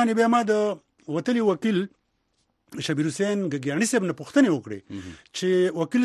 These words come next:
Speaker 1: صاحب د های کورټ وکیل دی، د، د پېښور های کورټ، او دا غټه مقدمه چې کومه ده، د دې تاسو وختي په دا خبرې کولې، دی هغه د ګټلې هم ده، دا مهمه ده دا خبره. هغه وایي چې په داسې قسمه حکومت د کوم اختیار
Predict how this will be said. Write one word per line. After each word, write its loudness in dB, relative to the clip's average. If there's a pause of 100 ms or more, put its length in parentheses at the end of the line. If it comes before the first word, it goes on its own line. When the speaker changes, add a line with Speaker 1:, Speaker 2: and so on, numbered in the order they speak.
Speaker 1:
صاحب 2 (540)
د -2
های -2
کورټ 4
وکیل -2
دی، 0
د، 2 (400)
د -10
پېښور -6
های -4
کورټ، -4 (260)
او -2
دا -4
غټه -4
مقدمه -4
چې -8
کومه -4
ده، -4
د -8
دې -8
تاسو -8
وختي -16
په -8
دا -4
خبرې -6
کولې، -4 (500)
دی 2 (300)
هغه -4
د 0 (320)
ګټلې -4
هم 0
ده، -4
دا 2
مهمه 2
ده 2
دا 0
خبره. 2 (640)
هغه 2 (100)
وایي 6
چې -2 (680)
په 0 (160)
داسې 2 (160)
قسمه 0 (220)
حکومت 0
د 2
کوم 12
اختیار 4